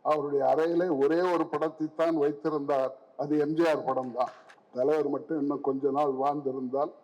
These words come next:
இந்திரா காந்தி அம்மையார் இருந்திருந்தார், நிச்சயமாக தமிழர்களுக்கென்று ஒரு நாடு வந்து விட்டிருக்கும். ஏன்னா, வழக்கமா சொல்லுவோம்,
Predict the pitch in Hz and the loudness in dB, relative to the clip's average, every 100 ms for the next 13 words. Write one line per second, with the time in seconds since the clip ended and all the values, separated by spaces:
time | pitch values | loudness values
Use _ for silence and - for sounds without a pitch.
0 | - 143 165 165 156 143 143 143 156 160 | -16 -2 2 2 2 2 2 2 2 2
1 | 160 151 147 143 143 143 139 165 180 147 | 2 4 4 2 -2 -2 0 0 0 -4
2 | 139 - 190 165 151 160 190 165 175 190 | -6 0 2 2 2 0 0 0 2 2
3 | 180 165 165 180 196 165 151 170 170 156 | 2 0 0 0 2 2 4 4 4 2
4 | 160 160 - 123 - - - - - - | 2 0 -2 -10 -12 -18 -20 -20 -20 -20
5 | - - - - _ - 135 156 143 165 | -20 -20 -20 -20 _ -6 -2 0 2 0
6 | 165 175 160 151 151 139 | 0 -2 0 0 0 -2